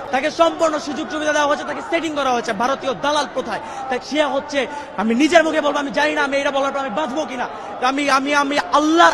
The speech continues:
আইনে, আল্লাহর জমিনে দাঁড়ায় বলবো, বিএনপি হচ্ছে ভারতের দালাল, ভারতের দালাল, ভারতের দালাল। এবং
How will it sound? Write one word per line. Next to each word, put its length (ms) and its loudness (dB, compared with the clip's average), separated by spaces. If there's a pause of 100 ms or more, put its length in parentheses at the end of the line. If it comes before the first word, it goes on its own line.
আইনে, 380 2 (280)
আল্লাহর 360 2
জমিনে 400 4
দাঁড়ায় 260 4
বলবো, 320 2 (320)
বিএনপি 280 -2
হচ্ছে 200 -2 (140)
ভারতের 360 -2
দালাল, 300 2 (360)
ভারতের 340 2
দালাল, 280 0 (140)
ভারতের 340 4
দালাল। 260 -8 (760)
এবং 140 10